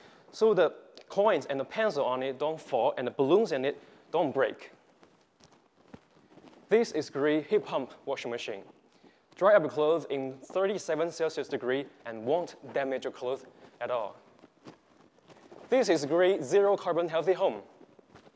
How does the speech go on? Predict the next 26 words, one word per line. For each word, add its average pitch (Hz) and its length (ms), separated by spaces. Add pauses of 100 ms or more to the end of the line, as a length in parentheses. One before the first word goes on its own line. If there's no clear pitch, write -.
(2000)
In 139 100
these 214 180
homes, 180 420
all 214 220
the 175 180
electrical 180 400
power 180 440
is 110 240
from 120 220
the 117 60
P - 180
V 208 120
panels 208 420
on 127 60
the 110 80
rooftop, 120 460 (640)
and 131 140
all 185 140
the 160 100
electrical 170 720
appliances 139 680
are 180 200
connected 147 480
to - 120
each 120 120
other. 101 260